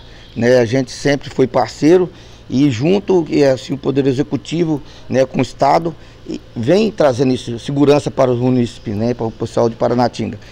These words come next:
Então o comandante Farias tá de parabéns, né? Mais uma aquisição aqui pra, pra guarnição dele. Então a gente tem que agradecer mesmo, de coração. Eu quero aqui agradecer ao governador Mauro Mendes, que, né, que tá aí trabalhando firme,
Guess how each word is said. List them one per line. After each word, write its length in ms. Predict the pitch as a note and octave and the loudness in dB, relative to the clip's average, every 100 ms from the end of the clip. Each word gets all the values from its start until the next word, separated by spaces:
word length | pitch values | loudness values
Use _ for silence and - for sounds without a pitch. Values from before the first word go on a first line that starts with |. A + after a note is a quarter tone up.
| - - | -12 0
Então 180 | C3+ | 0
o 40 | D3+ | 0
comandante 520 | - C3+ C3 C3 A#2+ | 0 0 2 0 0
Farias 380 | B2+ A#2 B2+ - | 0 2 0 -2
tá 240 | - D3+ | 2 2
de 100 | C#3+ | 2
parabéns, 720 | - C3+ A2+ G#2+ C3 C#3 - - - - | 0 0 0 0 -2 -4 -10 -20 -10 -2
né? 280 | B2+ C#3 - - - | 2 2 -2 -14 -4
Mais 300 | A#2+ C#3+ C3 | 2 2 2
uma 140 | C#3+ | -2
aquisição 640 | C3 C3 B2+ - - C#3 B2 | -2 -4 -6 -4 0 0 0
aqui 240 | - C#3 | 0 -2
pra, 240 | C#3 B2 - - - | 0 -2 -2 -10 -4
pra 100 | B2 | 0
guarnição 520 | C3 C3 B2 - C3 | 2 2 0 -2 0
dele. 300 | A2 C3 F3 - - - - | 2 2 0 -6 -20 -20 -4
Então 340 | B2+ C#3+ - E3 | -2 0 2 4
a 60 | |
gente 220 | C#3+ E3 - | 4 0 0
tem 200 | E3+ E3 | -4 0
que 100 | E3 | 0
agradecer 600 | E3 E3+ E3 - E3 D3+ | 2 2 2 2 2 4
mesmo, 360 | D3+ D3 A2 | 6 4 2
de 100 | A2+ | -4
coração. 600 | - C#3+ C3 - C#3+ D#3+ - - - | 0 2 2 2 2 2 -4 -18 -2
Eu 100 | A2+ | 0
quero 180 | D3+ C#3+ | 4 2
aqui 160 | C3 D3 | 4 2
agradecer 680 | C#3 C#3 D3 - D3 C3 - - | 4 4 4 4 4 2 0 -6
ao 140 | - C3+ | 2 4
governador 580 | C#3+ C#3 C#3+ C3+ B2 C#3 | 4 6 6 4 4 4
Mauro 300 | C#3 C#3+ B2+ | 6 4 4
Mendes, 480 | C#3+ E3 - - - - - | 2 0 -2 -12 -18 -20 -8
que, 80 | - | 0
né, 200 | A#2+ C#3 | 4 4
que 200 | C3+ C#3 | 2 0
tá 180 | - C#3 | 0 2
aí 260 | C3+ C#3 D3 | 4 4 2
trabalhando 600 | C#3+ C3+ C3 C3 C#3+ B2+ | 0 2 4 4 4 2
firme, 400 | C#3 E3 G3+ | 4 4 4